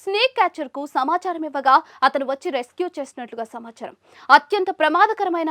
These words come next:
రక్తపింజర ముందు వరుసలో ఉంటుంది. పిల్లల్ని కనడం ఈ పాము మరో ప్రత్యేకత. ఇవి సహజంగా ఎలుకల్ని ఆహారంగా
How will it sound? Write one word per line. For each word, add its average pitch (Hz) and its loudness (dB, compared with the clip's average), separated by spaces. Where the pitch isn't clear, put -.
రక్తపింజర 285 -2
ముందు 415 0
వరుసలో 277 -4
ఉంటుంది. - -20
పిల్లల్ని 320 0
కనడం 339 2
ఈ 262 -8
పాము 285 0
మరో 254 -4
ప్రత్యేకత. 277 -16
ఇవి 269 -4
సహజంగా 330 4
ఎలుకల్ని 415 2
ఆహారంగా 320 -6